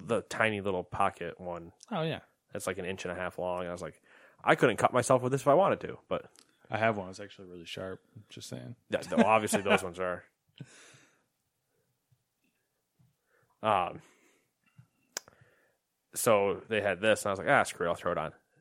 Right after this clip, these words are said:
Speaker 1: Two problems that
Speaker 2: Yeah.
Speaker 1: I did not think of.
Speaker 2: Oh, the wireless charger.
Speaker 1: The wireless charger I have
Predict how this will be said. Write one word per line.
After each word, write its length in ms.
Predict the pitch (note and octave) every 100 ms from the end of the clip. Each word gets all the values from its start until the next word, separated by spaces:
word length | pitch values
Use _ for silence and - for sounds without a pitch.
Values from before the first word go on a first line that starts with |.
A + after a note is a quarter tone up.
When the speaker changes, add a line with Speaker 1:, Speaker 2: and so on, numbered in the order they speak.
| _ _
Speaker 1:
Two 180 | - G#3
problems 500 | G3 F#2+ F#2+ A2+ - _ _ _ _ _
that 120 | G2 F#2+
Speaker 2:
Yeah. 60 |
Speaker 1:
I 20 |
did 140 | G2+ C#3
not 200 | C#3+ A2+
think 200 | B2 -
of. 160 | - - _ _ _ _ _ _ _ _ _ _ _ -
Speaker 2:
Oh, 400 | B2+ B2+ C3 B2+
the 80 | A2
wireless 360 | A2 A2+ A2
charger. 520 | - A2+ A2 G#2+ G2+ - _ _ _ _ _
Speaker 1:
The 60 | A2+
wireless 260 | E3+ G#3+
charger 340 | - G#3 F#3+ C3+
I 80 | G2+
have 300 | G#2+ B2